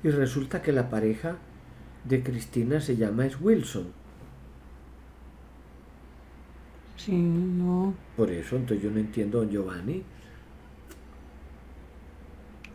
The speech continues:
Speaker 2: Es que es, no es así.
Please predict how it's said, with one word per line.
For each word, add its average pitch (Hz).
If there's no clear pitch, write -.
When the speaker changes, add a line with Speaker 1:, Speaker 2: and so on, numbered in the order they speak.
Speaker 2:
Es 202
que 208
es, 202
no 202
es 202
así. 190